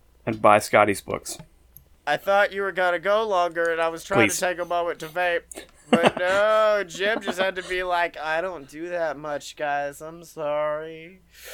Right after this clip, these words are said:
Speaker 1: Yeah, I'm sorry.
Speaker 2: <laughs> Although we are starting up a little bit more stuff, like, uh, get, the Twitter account's gonna be more active. Aren't you gonna be more active on your, uh,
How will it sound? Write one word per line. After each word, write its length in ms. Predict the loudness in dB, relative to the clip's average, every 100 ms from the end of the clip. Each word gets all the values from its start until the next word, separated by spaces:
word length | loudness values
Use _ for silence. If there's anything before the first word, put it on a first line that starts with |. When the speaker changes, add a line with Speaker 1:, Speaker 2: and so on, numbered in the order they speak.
| -2 2
Speaker 1:
Yeah, 240 | 4 4
I'm 120 | 2
sorry. 500 | 0 2 2 2 -2 -8 -18 -20 -20
Speaker 2:
<laughs> 340 | -20 -20 0
Although 260 | 2 4 2
we 120 | 2
are 140 | 0
starting 380 | 0 2 2 4
up 120 | 0 0
a 40 |
little 180 | -2 -2
bit 160 | -4
more 220 | -4 -4 -4
stuff, 400 | -4 -4 -4 -4
like, 340 | -6 -6 -14 _ _ _ _ _ _ -20 _ -6
uh, 460 | 0 2 2 0 -2 -6 -20 -20 -8
get, 300 | -4 -4 -6 _ -8
the 140 | -8
Twitter 380 | -6 -4 0 0
account's 320 | -2 -4 -4
gonna 120 | -6
be 120 | -6
more 200 | -6 -2
active. 520 | 0 0 -2 -6 -6 -4
Aren't 160 | -4
you 40 | -4
gonna 140 | -4
be 100 | -4
more 160 | -2 -2
active 320 | -2 -4 -8
on 220 | -6 -6
your, 360 | -6 -6 -6 -10 _ _ _ _ _ _ _ -2
uh, 540 | 0 0 0 -2 -4